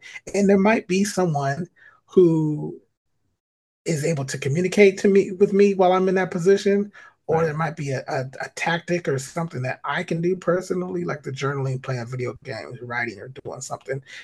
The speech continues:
Speaker 1: that, that can satisfy that while I'm in that area. But also, I don't, I just don't need to be in denial that, that that's what's occurring.
Speaker 2: Yeah, that's true.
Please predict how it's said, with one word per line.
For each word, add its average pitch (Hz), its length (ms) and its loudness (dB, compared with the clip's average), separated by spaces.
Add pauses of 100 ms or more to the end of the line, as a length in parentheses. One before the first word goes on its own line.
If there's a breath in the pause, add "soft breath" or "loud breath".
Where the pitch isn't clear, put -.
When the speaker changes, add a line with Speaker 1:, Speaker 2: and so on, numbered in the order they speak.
(160 loud breath)
Speaker 1:
that, 127 240 -2 (160)
that 131 240 -4
can 123 320 -4 (100)
satisfy 139 680 2
that 127 340 -2 (140)
while 135 360 0
I'm 135 140 0
in 135 120 0
that 135 160 -2
area. 147 500 -2 (240 loud breath)
But 127 160 -4
also, 151 280 0
I 135 60 0
don't, 143 240 -2
I - 80 -4
just 143 180 -6
don't 135 120 -2
need 139 140 -2
to 123 60 -4
be 120 140 -10
in 101 140 -12
denial 117 560 -2
that, 123 160 -10
that 120 160 -6 (120)
that's 123 220 -8
what's 127 200 -12
occurring. 113 520 -4 (420 loud breath)
Speaker 2:
Yeah, 95 520 -2
that's 104 260 -8
true. 92 400 -10